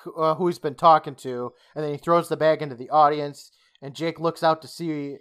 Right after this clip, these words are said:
if it hit anybody, and then he realizes that he lost his gaze on Aaron, which he says out loud so that we as the audience can remember.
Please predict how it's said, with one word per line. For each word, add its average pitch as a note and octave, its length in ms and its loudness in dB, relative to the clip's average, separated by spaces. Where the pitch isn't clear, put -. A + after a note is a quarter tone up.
if C3 160 -14
it B2 100 -10
hit D#3 160 -2
anybody, C3+ 640 -6
and C3 160 -14
then B2+ 180 -10
he C3+ 120 -14
realizes B2 540 -6
that A#2 160 -10
he B2 100 -14
lost A#2 380 -4
his A2+ 140 -20
gaze B2+ 340 -10
on A2 220 -8
Aaron, C3 460 -8
which C#3+ 200 -10
he C#3 100 -14
says C3 280 -8
out A#2+ 220 -4
loud C#3 400 2
so C3 140 -8
that B2 200 -6
we D#3 200 -2
as D3 160 -2
the C#3 140 -8
audience F#3 520 2
can E3 160 -8
remember. G#3+ 840 0